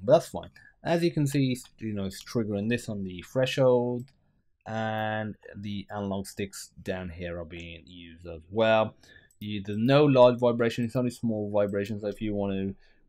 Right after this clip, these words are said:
know, turn that off, feel free to. And the other thing is, if you wanna add a profile, this is pretty cool. You could add a profile for different games maybe, and, you know, change the order of your controls. Automatically, it should be mapped correctly.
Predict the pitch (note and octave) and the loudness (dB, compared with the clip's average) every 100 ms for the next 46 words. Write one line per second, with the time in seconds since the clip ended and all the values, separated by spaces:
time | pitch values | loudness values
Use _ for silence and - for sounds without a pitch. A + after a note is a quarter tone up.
0 | G#2 F2 - A2+ G2+ F#2 F#2 F#2 - - | -12 -12 -10 -6 -4 -2 -2 -4 -6 -8
1 | F#2 E2+ - F2 D#2 - D#2+ E2 - _ | -6 -8 -10 -12 -12 -14 -14 -16 -18 _
2 | _ _ F#2 G2+ G#2+ G#2 G#2 - C3 D3+ | _ _ -10 -6 -4 -4 -4 -2 2 2
3 | C#3 C#3+ C#3 D#3+ A3 - - B2 A2 - | 2 0 2 0 -2 -8 -8 -4 -4 -2
4 | A2+ A2+ - A#2 G#2+ E3+ D#3+ C#3 A2 - | -2 -2 -2 -4 -2 -2 -2 -4 -10 -8
5 | G2+ - C#3+ C#3 A#2+ A2+ A2+ - C#3 C#3 | -8 -4 -4 -2 -2 -2 -2 -2 -2 0
6 | C#3 D3+ D#3+ - _ - A2 - G#2 B2 | 4 4 4 -2 _ -10 -8 -6 0 2
7 | C#3 D#3 D#3 D#3 F3 G3 - - - B2 | 2 0 0 0 -2 -4 -10 -20 -6 4
8 | C#3 C#3+ C3 B2+ B2 - C3+ C3+ C3 A2 | 4 4 2 -2 -2 0 2 2 0 -4
9 | A2 G#2 F#2 F2+ E2+ - F2 - B2+ A2 | -4 -4 -6 -6 -10 -12 -8 2 4 4
10 | - - - - C#3 C3+ C3+ C3+ B2 - | -2 -4 -4 0 -2 -2 -4 -4 -4 -6
11 | A2+ G#2 G#2+ G#2 - - A2+ A2+ A2 A2+ | -6 -4 -6 -8 -14 -6 0 0 0 0
12 | A2 | 0